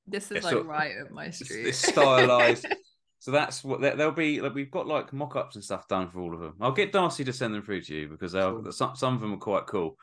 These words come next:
Speaker 2: Um, they're all quite cool. Yeah. So the plan is we're gonna release those and maybe some stickers and bits around them, and then we're gonna spend a bit of energy on the next one.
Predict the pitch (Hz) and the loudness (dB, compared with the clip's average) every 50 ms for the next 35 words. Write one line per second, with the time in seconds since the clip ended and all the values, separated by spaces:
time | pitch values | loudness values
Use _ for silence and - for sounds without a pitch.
0 | _ - - - _ _ _ _ _ - - 95 92 90 87 87 - - - 120 | _ -20 -20 -20 _ _ _ _ _ -8 -4 -2 -2 -2 -2 -4 -6 -4 0 0
1 | 131 110 - - 78 69 - - - 73 71 69 _ _ _ _ _ _ _ - | 0 0 -2 -4 -6 -6 -6 -6 -10 -10 -10 -10 _ _ _ _ _ _ _ -4
2 | - 107 98 - 123 120 101 104 - 160 160 151 139 127 123 127 139 135 139 147 | -2 -2 0 0 0 -2 -2 0 0 2 2 2 2 0 0 0 0 0 0 2
3 | 170 185 180 - - - 117 110 110 107 104 123 127 135 135 127 123 117 117 107 | 2 2 0 0 0 0 0 2 2 0 0 -2 -2 -2 -2 -2 -4 -6 -8 -10
4 | - - 117 107 - - 92 92 87 90 85 - - 98 98 92 90 90 80 87 | -10 -8 -6 -6 -6 -6 -8 -6 -4 -4 -4 -4 -4 -4 -2 -2 -2 -2 -4 -4
5 | 85 87 90 - 78 98 101 98 95 95 92 90 - _ _ - 95 90 87 - | -4 -4 -4 -4 -4 -4 -2 -2 -2 -2 -2 -4 -6 _ _ -10 -10 -10 -8 -6
6 | - 104 95 85 90 - - 87 92 90 90 85 80 76 90 87 85 82 76 - | -4 -4 -4 -2 -4 -4 -4 -4 -4 -4 -4 -4 -4 -4 -4 -4 -4 -4 -8 -10
7 | - - _ _ _ _ - 92 87 87 87 85 85 85 - - - - 85 82 | -16 -20 _ _ _ _ -14 -10 -8 -8 -6 -6 -6 -6 -8 -8 -10 -10 -8 -6
8 | 78 76 | -6 -6